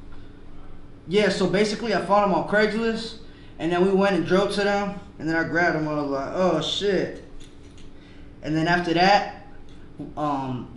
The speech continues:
Burner called me, and then, and then we went to the studio with Burner and blew it down in there. We got high as fuck, and that's where he got baptized. <laughs>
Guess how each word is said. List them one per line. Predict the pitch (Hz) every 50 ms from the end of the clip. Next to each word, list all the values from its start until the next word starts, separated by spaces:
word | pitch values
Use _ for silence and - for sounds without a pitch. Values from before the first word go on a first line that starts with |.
| -
Burner | 123 117 156 175 202 208 190 180
called | - - 180 180 180 180 180
me, | 180 175 175 175 - -
and | 160 160 160
then, | 165 160 -
and | 156 156
then | 165 175
we | 185
went | 185 185 180
to | 175 165 147 139 - -
the | 147 151
studio | - - 185 180 165 160 147
with | 139 147
Burner | 156 165 170 165 160 151
and | 143 135
blew | 131 151 151 147
it | 143 139
down | 147 151 151 147 143 143
in | 139 131
there. | 131 131 123 123
We | 127 143
got | 143 135 131
high | 143 139 135 127
as | 127 -
fuck, | - 143 147 143 135 - - - - - - - - - - -
and | 131
that's | 147 143 143
where | 143 156
he | 156 151
got | 147 139 131 123
baptized. | 143 143 147 143 - 143 131 127 123 120 120 - - - - - 98 -
<laughs> | 147 127 - - 123 113 - - - - - - - - 185 - - - 175 - 123 - 208 - - - - 190 185